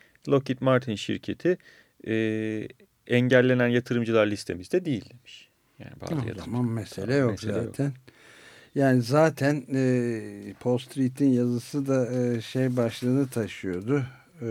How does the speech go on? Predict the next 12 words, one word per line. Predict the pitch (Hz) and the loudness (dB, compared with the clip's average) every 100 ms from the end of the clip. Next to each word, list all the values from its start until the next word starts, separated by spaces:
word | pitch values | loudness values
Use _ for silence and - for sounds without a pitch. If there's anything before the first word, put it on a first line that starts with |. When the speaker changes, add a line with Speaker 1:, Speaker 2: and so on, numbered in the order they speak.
| 107 | -6
Speaker 2:
Occupy | 120 127 120 - 113 | -4 -4 -4 0 0
Wall | 113 139 | 4 4
Street, | 139 - 120 123 | 2 0 -6 -2
yani | 117 113 | -4 -2
Wall | 110 120 131 | 0 2 0
Street'i | 131 107 - 98 | -2 -10 -8 -12
işgal | 110 - 135 127 | -10 -2 0 2
et. | 123 180 - - _ _ - _ _ _ _ _ _ _ _ _ - | 2 0 -4 -20 _ _ -20 _ _ _ _ _ _ _ _ _ -6
E, | 107 104 101 - | -4 -4 -8 -10
küresel | - 120 120 - 156 170 156 _ _ _ _ | 0 2 2 2 4 4 2 _ _ _ _
riyakarlığın, | 135 123 110 113 120 120 117 - 123 113 107 110 123 135 - _ _ | -18 -10 -4 2 4 4 0 -2 0 0 -2 -2 -2 -2 -10 _ _
ikiyüzlülüğün | - - 139 123 107 101 101 98 135 175 151 | -16 -2 4 4 2 -6 -8 0 2 2 0